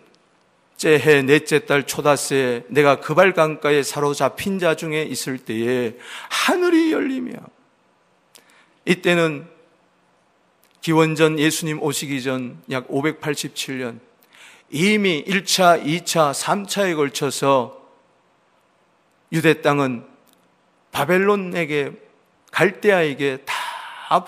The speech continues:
짓밟혀버리고 말았어요. 성전까지 다 불타고 많은 사람들이 바벨론으로 끌려갔을 때에, 포로 생활을 할 때에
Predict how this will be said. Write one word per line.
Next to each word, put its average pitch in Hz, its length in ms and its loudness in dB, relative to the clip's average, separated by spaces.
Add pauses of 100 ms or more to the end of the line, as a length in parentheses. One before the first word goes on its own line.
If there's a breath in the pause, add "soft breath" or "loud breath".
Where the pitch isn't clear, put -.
짓밟혀버리고 160 800 -2
말았어요. 117 400 -6
성전까지 240 800 2
다 180 240 0
불타고 165 960 2 (840 loud breath)
많은 269 460 8
사람들이 214 840 4 (180)
바벨론으로 147 680 0
끌려갔을 180 560 -2
때에, 120 420 -2 (720 soft breath)
포로 226 220 10
생활을 196 480 4
할 143 180 -2
때에 139 400 2